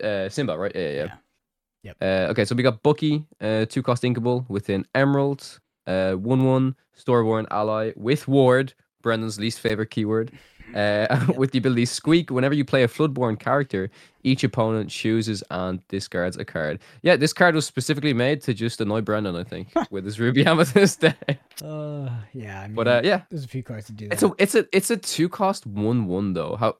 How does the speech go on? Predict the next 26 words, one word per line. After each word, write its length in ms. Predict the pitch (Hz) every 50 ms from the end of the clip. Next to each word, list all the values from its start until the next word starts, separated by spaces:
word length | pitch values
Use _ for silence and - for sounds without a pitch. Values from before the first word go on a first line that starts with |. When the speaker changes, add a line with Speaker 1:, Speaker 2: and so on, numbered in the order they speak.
| _ -
Speaker 1:
have 140 | - 196 113
we 120 | 160 294
seen 260 | - - 110 113 131
any 160 | 127 117 104
other 160 | 98 104 123 127
two 220 | - - 110 107
cost 240 | - 110 120 - -
one 120 | 104 92
ones 200 | 90 101 113 123
in 80 | 113 95
the 60 | 90
game? 200 | 92 101 131 135 -
I'm 40 | -
sure 160 | - - 196
we 120 | 151 - -
have, 320 | 87 85 - - 87 _ _ _ _ _ _ _ _ _
but 120 | - - -
I 40 | 101
can't, 220 | - 127 - -
none 160 | 120 127 127
come 160 | - - 104
to 80 | - 101
mind 240 | 80 85 87 85 80
at 60 | -
the 60 | 87 85
moment. 360 | 85 87 90 90 87 -